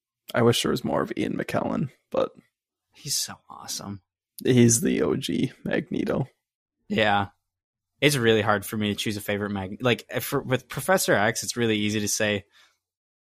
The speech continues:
Speaker 2: um, Patrick Stewart, but,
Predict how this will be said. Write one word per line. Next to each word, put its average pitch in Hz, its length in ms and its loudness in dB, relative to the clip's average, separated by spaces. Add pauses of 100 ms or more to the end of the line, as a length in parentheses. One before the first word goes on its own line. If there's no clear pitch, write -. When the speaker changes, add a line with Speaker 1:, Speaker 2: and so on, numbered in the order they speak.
(320)
Speaker 2:
um, 101 500 0 (300)
Patrick 113 300 0
Stewart, 110 500 -2 (920)
but, 101 420 0